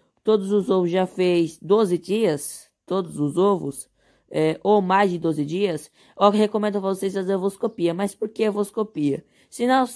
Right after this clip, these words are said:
o, o pessoal, senão sua fêmea vai ficar desgastada, pessoal, à toa, porque geralmente, geralmente não, às vezes,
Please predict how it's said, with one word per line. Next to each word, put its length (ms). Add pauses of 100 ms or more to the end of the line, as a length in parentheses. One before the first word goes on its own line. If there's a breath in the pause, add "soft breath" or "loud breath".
(120)
o, 300
o 60
pessoal, 320
senão 240
sua 180
fêmea 200
vai 80
ficar 200
desgastada, 1400
pessoal, 480 (220 loud breath)
à 140
toa, 400
porque 260
geralmente, 720
geralmente 420
não, 160
às 300
vezes, 500